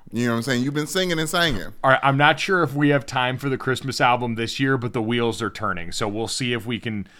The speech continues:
Speaker 2: get in the lab and make something that the Eagles offensive line would be proud of.
Speaker 1: Okay, let me just throw this out there to piss people off and, and have them hoping and waiting. N F L season wrap-up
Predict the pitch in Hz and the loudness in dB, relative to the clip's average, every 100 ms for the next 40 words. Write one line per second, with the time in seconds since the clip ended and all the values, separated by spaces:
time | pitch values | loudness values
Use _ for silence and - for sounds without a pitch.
0 | - - - - 107 151 151 139 131 123 | -20 -20 -20 -8 4 4 6 6 8 8
1 | 117 120 120 123 127 123 131 107 120 113 | 8 4 -4 0 0 0 -2 -4 -4 -2
2 | 117 113 113 113 107 104 95 92 95 95 | -4 -4 -4 -2 0 0 -2 -6 -6 -6
3 | 90 82 73 85 67 57 52 - - - | -6 -8 -10 -8 -8 -8 -14 -18 -20 -20
4 | - - _ - - - - 104 104 95 | -20 -20 _ -20 -20 -8 -4 2 2 2
5 | - 101 101 101 104 113 107 113 113 107 | -2 -4 -2 -4 -2 0 0 2 0 0
6 | 104 110 98 113 101 117 104 101 104 - | -2 -2 -6 -6 -6 -6 -4 -2 -2 -4
7 | 101 90 90 92 98 95 - - 92 98 | -8 -8 -8 -6 -4 -6 -8 -12 -10 -6
8 | 101 98 101 101 98 87 90 98 - - | -6 -6 -6 -6 -6 -6 -8 -12 -14 -18
9 | - _ _ - _ _ _ - - - | -20 _ _ -20 _ _ _ -20 -20 -20
10 | - - - - - - - 120 151 147 | -20 -20 -20 -20 -20 -16 -4 -2 -2 -2
11 | 147 139 139 135 135 131 - 127 123 120 | -2 0 2 0 -4 -6 -8 -6 -6 -4
12 | 120 117 113 117 - 101 104 - 104 95 | -6 -4 -6 -8 -4 -2 -2 -2 -4 -4
13 | - | -6